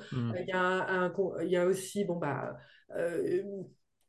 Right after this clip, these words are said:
Speaker 2: il y a aussi toute un, une ambiance, il y a, il y a aussi,
Speaker 1: Ouais.
Speaker 2: bon, bah, voilà, la guerre, et cetera. Enfin, tout ça, ça a forcément un impact sur la manière
Speaker 1: Oui.
Speaker 2: dont les gens achètent, euh, et, et donc, bah, ça peut avoir un impact sur notre business.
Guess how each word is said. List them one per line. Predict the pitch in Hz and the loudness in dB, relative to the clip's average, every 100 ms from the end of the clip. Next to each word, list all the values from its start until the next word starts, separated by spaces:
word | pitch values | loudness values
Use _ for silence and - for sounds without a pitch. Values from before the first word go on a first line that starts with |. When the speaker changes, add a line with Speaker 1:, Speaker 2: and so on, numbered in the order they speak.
| - | 4
Speaker 2:
il | |
y | 180 | 6
a | |
aussi | 175 - 208 | 6 2 -4
toute | 202 202 | -4 2
un, | 175 175 | 4 4
une | 180 196 | 4 6
ambiance, | 185 165 262 320 330 330 311 - | 6 8 10 12 10 8 4 4
il | 214 202 | 6 8
y | 190 | 8
a, | 180 185 | 6 8
il | 190 | 8
y | |
a | 180 | 8
aussi, | 196 - 208 | 6 4 -4
Speaker 1:
Ouais. | - | -2
Speaker 2:
bon, | |
bah, | 151 | 0
voilà, | 165 214 196 | 6 8 10
la | 147 | 10
guerre, | 196 185 | 10 10
et | 170 | 4
cetera. | - 196 208 | 0 4 6
Enfin, | 196 143 | 6 4
tout | 269 | 4
ça, | - 311 381 - - - - | 6 8 8 6 -8 -20 -4
ça | - 233 | 6 6
a | |
forcément | 233 339 - 330 311 | 8 4 6 8 10
un | 277 240 | 10 10
impact | 240 254 277 262 | 8 10 8 6
sur | - 196 | 2 8
la | 202 | 10
manière | 208 208 220 | 12 12 12
Speaker 1:
Oui. | 208 | 10
Speaker 2:
dont | - - | 2 0
les | 208 | 2
gens | 220 220 196 - | 6 8 8 6
achètent, | 180 - 233 233 233 233 - | 2 6 10 10 10 8 6
euh, | 185 180 180 | 8 8 8
et, | - 170 - - - - | 6 4 2 -10 4 10
et | |
donc, | 202 392 427 | 12 12 12
bah, | 214 202 - - _ | 12 10 6 -8 _
ça | - - 233 | -8 6 6
peut | 240 403 | 12 12
avoir | 427 277 294 | 12 12 12
un | 254 | 12
impact | 214 - 330 - | 8 8 6 4
sur | 254 | 2
notre | 240 214 | 4 4
business. | 240 269 247 208 - | 2 4 4 2 -6